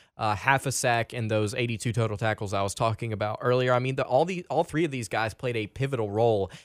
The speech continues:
in this Kentucky defense. I think they were definitely deserving, maybe not a first team All S E C, but certainly one of those guys could have gotten on the second team at least, right? I think that Kentucky's defense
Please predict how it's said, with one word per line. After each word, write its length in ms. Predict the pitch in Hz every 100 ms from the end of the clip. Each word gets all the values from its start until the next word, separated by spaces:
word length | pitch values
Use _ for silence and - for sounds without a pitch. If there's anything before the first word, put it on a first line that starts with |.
| _
in 120 | 131 131
this 120 | 117
Kentucky 380 | 123 127 127 107
defense. 420 | 117 143 143 131
I 80 | 117
think 160 | 143 127
they 120 | 123
were 100 | 110
definitely 360 | 120 123 117
deserving, 460 | 110 101 113 113 110
maybe 240 | 143 180
not 180 | 165 143
a 60 | 120
first 360 | - 143 151
team 200 | - 165
All 160 | 156 160
S 140 | 156 160
E 40 |
C, 140 | -
but 180 | 156 135
certainly 300 | - 180 139
one 160 | 120 147
of 80 | 127
those 140 | 107
guys 240 | 110 104
could 80 | -
have 80 | 110
gotten 240 | 123 110
on 100 | 110
the 80 | 101
second 400 | - 131 139 107
team 320 | - 98 92 104 - _ -
at 80 |
least, 640 | 104 107 156 98 101 - -
right? 340 | 98 135 151 - -
I 120 | 123
think 200 | 175 156
that 300 | 127 - -
Kentucky's 500 | 120 127 113 107 - _ _ -
defense 400 | 113 - 98